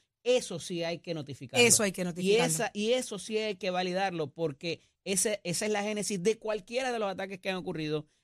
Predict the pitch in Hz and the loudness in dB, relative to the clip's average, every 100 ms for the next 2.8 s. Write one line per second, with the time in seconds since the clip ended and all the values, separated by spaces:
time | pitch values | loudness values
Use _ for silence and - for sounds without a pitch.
0 | - 160 156 156 156 160 151 147 151 196 | -2 0 2 2 0 2 4 6 4 2
1 | 226 220 - 160 190 - 160 160 151 151 | 2 2 2 2 2 2 2 -2 -4 -2
2 | 156 147 131 160 151 147 147 151 | -4 -6 -6 -2 0 2 2 0